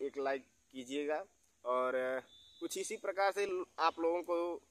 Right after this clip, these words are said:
परिचित कराते रहेंगे नई चीज़ों से और कुछ गांव के नए पहलुओं से आप लोगों को रूबरू कराते रहेंगे। दोस्तों उम्मीद करता हूँ वीडियो पसंद आई होगी। वीडियो पसंद आई होगी तो like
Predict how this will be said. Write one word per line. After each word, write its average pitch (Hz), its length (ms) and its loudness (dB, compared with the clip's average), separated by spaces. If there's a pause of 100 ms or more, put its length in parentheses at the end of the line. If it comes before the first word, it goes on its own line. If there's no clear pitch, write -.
(340)
परिचित 151 500 -2
कराते 151 340 2
रहेंगे 160 500 2
नई 156 280 2
चीज़ों 147 340 -4
से 147 220 -4 (420)
और 131 420 0 (120)
कुछ - 240 -4
गांव 123 800 -2
के 143 200 -2
नए 139 300 0 (880)
पहलुओं 135 440 -2
से 151 240 -2 (720)
आप 131 180 -6
लोगों 139 200 -2
को 135 180 -4
रूबरू 135 440 -2 (100)
कराते 131 340 -2
रहेंगे। 151 380 -2 (340)
दोस्तों 165 300 -4
उम्मीद 196 280 0
करता 190 220 0
हूँ 196 100 0
वीडियो 170 280 -2
पसंद 170 320 -2
आई 170 100 2
होगी। 175 180 -2
वीडियो 180 280 -4
पसंद 170 300 -2
आई 170 120 2
होगी 165 160 -2
तो 156 160 -8 (140)
like 147 160 0